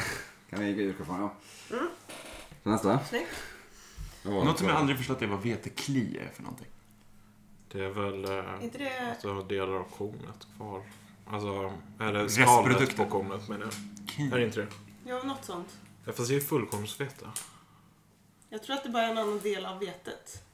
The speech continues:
Speaker 2: Kan det inte vara
Speaker 4: Ja,
Speaker 2: det?
Speaker 4: det kan vara.
Speaker 2: Eller ska-, ja.
Speaker 4: Ja, ja,
Speaker 2: Jag
Speaker 4: jag
Speaker 2: vet
Speaker 4: äter
Speaker 2: inte.
Speaker 4: bara det rena vita mjölet utan <laughs> ja, joxi. Ju vitare bröd, desto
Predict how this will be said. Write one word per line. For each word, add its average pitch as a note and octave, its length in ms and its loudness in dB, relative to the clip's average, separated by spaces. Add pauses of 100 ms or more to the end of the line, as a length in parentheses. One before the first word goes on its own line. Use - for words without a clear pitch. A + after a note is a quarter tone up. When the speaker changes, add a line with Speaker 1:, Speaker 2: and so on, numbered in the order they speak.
(200)
Speaker 2:
Kan G#3 80 -10
det G3+ 60 -8
inte A#3 120 -14
vara G3+ 120 -8
Speaker 4:
Ja, - 60 -8
Speaker 2:
det? - 240 -14
Speaker 4:
det - 80 -12
kan - 60 -14
vara. - 380 -10
Speaker 2:
Eller F#3 180 -8
ska-, - 220 -12 (140)
ja. - 140 -14
Speaker 4:
Ja, C3 100 4 (140)
ja, B2+ 200 12
Speaker 2:
Jag A2 120 8
Speaker 4:
jag A#2+ 100 10
Speaker 2:
vet A#2 140 10
Speaker 4:
äter - 120 4
Speaker 2:
inte. G2+ 100 4
Speaker 4:
bara G2+ 260 6
det G2 100 4
rena G2 480 2 (280)
vita G2+ 320 -4
mjölet G2+ 520 -4
utan A#2 520 4 (160)
<laughs> C3+ 300 6
ja, C#3 180 12 (420)
joxi. A2+ 500 0 (340)
Ju C3+ 100 4
vitare B2+ 400 6
bröd, G#2 320 2
desto G2 380 -4